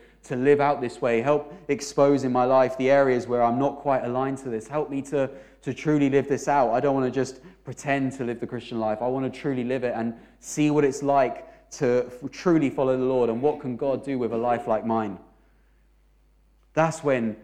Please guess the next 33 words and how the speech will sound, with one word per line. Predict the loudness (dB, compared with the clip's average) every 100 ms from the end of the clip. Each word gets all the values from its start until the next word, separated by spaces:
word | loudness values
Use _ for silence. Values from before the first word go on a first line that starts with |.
| -8
now | -2 0 2
there's | 2 0
a | -2
transformation. | -6 -8 -8 -6 -6 -6 -10 -14 -14 -20 _ _ _ _ _
Now | -2 2 4 4
you, | 2 0 0
now | 0 4 4
the | 4
doctrine | 4 2 2 -2 -2 -4 -6
isn't | -2 0 0
just | -2 0
something | 0 0 -2
you | 0 2 0 -2
agree | -2 0 2 2
with | 4 2 0 -8 -20 _ -2
theoretically, | 0 2 0 -2 -6 -4 -4 -2
but | -2 -2
now | 0 2
it's | 0 -4 -4
taking | -4 -2 -4 -4 -6 -6
a |
great | -2 0 0
work | 0 2 2 0
in | -4
your | -2
life. | -2 -2 -2
Now | -2 0
people | 0 -4 -4
can | -6
see | -6 -4 -2 0 -2 -6 -20 -16 -4
that | 0
you | 2 4
are | 4 4 2